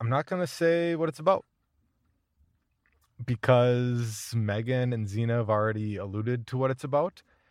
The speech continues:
And I firmly believe, for those of you who have not seen it but wanna see it, don't know anything about it. If you've seen the trailer, that's enough. Arguably too much.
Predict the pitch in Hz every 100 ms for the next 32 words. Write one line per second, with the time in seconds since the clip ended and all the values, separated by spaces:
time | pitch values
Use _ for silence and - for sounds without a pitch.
0 | _ - 113 107 104 - 117 123 135 135
1 | 131 127 110 139 196 - - _ - 113
2 | 104 104 101 110 107 98 - 98 113 117
3 | - 113 135 135 95 92 98 101 - 151
4 | - - _ _ _ _ - 165 180 175
5 | 190 185 175 160 139 101 92 - - _
6 | _ _ _ _ - 131 143 127 139 160
7 | - 120 107 131 196 214 _ _ _ 185
8 | - 170 147 - - - 254 247 254 262
9 | 247 226 131 - -